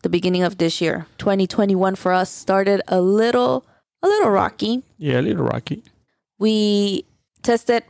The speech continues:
Speaker 1: positive for the virus.
Speaker 2: Yeah. I was gonna say we sound like a lot of people, but we did.
Speaker 1: Yeah. We did all, you know, what that we had to do. We wore masks, like I mentioned, gloves, and somehow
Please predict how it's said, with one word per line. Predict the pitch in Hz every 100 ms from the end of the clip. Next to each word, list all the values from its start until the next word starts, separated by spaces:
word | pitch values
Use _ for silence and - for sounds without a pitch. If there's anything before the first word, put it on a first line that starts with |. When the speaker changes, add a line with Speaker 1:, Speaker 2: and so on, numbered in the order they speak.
| -
Speaker 1:
positive | 190 185 170 156 - - _ _ _
for | - - 185
the | 175
virus. | 165 120 - - - - - _ _ _ _
Speaker 2:
Yeah. | - 113 104 95 - - _ _ _ _ _ -
I | 110
was | 110 110
gonna | 98
say | 104 107 107
we | 110 104
sound | - 101 90
like | 87
a |
lot | 90 90
of | 90
people, | 101 - 92
but | 85
we | 98 104
did. | 92 60 - _ _ -
Speaker 1:
Yeah. | - - - - - _ _ _
We | - 185 208 208 214 208 208 196 - _ _ _ 175
did | 254 294 -
all, | 220 220 214 214 208
you | 190
know, | 190 170
what | 170 - -
that | 175
we | 196
had | 190
to | 190
do. | 190
We | 175 180
wore | 170 170
masks, | 190 208 208 - - - _ -
like | 196 196
I | 202
mentioned, | 190 190 - 185 185
gloves, | 190 185 180 190 - -
and | 185 185 180
somehow | - 185 196 - 185 196 226